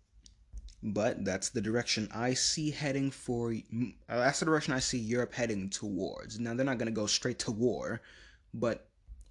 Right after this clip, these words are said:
if countries acting in their self-interest are gonna clash.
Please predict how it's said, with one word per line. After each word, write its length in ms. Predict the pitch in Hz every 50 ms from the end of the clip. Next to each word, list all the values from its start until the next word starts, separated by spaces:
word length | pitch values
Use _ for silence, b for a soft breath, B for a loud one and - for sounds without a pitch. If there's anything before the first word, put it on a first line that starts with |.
| - -
if 280 | 104 110 113 - - -
countries 340 | - - 135 127 135 123 -
acting 280 | 104 110 101 - 117 113
in 100 | 113 117
their 120 | 117 117
self-interest 800 | - - 123 117 - - 156 160 156 - 127 131 139 - - - - - _ _ - - 135 135
are 120 | - 131 131
gonna 240 | 120 131 127 131
clash. 640 | 127 - - - - - - 92 - - - - -